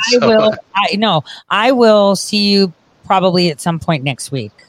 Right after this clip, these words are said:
Speaker 1: Oh, yeah,
Speaker 2: Mm.
Speaker 1: you know what? I'd be, uh, if, if, if you're down here, then maybe we could do it, uh, together live in person someplace, uh.
Speaker 2: Oh my gosh, that would be kinda awesome, actually.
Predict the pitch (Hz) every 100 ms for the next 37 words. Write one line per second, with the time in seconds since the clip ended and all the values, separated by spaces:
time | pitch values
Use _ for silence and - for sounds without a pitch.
0 | - 180 196 165 180 202 165 170 160 160
1 | 160 139 110 131 123 - 135 120 127 120
2 | 120 117 104 143 180 139 104 107 123 113
3 | 117 117 117 113 104 107 117 113 110 113
4 | 107 104 107 98 123 117 101 95 101 104
5 | 95 95 85 107 101 90 82 87 78 85
6 | 82 80 - 85 80 202 240 170 185 165
7 | 143 185 220 175 170 156 139 143 - 123
8 | 120 - 80 73